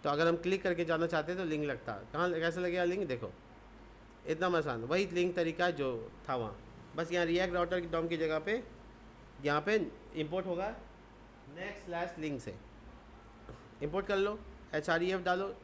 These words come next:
एचआरईएफ़ जो ए टैग में डालते हो, स्लैश कार्ट, बंद कर दो,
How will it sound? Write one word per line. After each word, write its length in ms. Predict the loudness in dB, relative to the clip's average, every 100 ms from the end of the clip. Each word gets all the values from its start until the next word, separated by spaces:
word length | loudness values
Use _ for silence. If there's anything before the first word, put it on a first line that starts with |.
| -18 -18 -20 -20 -20 -20 -18 -18 -18 -18 -8
एचआरईएफ़ 640 | -6 0 0 2 0 -2 0
जो 120 | -2
ए 180 | 2 0
टैग 220 | 2 2
में 80 | 4
डालते 260 | 2 2 -4
हो, 80 |
स्लैश 420 | -6 0 2 0 -2
कार्ट, 200 | -4 -4 -10 -20 -20 -18 -18 -20 -20 -20 -20 -20 -12 -2
बंद 180 | -2 0
कर 120 |
दो, 100 | 0